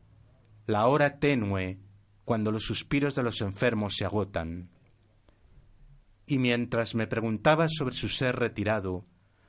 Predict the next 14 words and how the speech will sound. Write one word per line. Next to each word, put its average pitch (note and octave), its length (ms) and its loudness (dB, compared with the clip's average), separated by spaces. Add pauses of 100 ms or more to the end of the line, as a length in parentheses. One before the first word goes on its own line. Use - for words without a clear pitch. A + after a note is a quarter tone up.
(260)
amordazados A2 920 0
por A#2 140 -2
el G#2 120 0
ala A#2+ 280 2
que G#2+ 100 0
ahoga A2 320 2
y G2+ 100 0
nadie A2+ 280 0
desata, F#2+ 640 -4 (1200)
temí B2+ 500 0 (560)
hasta G#2+ 320 -2
de A2+ 140 0
un C3 100 0
cielo G2+ 580 0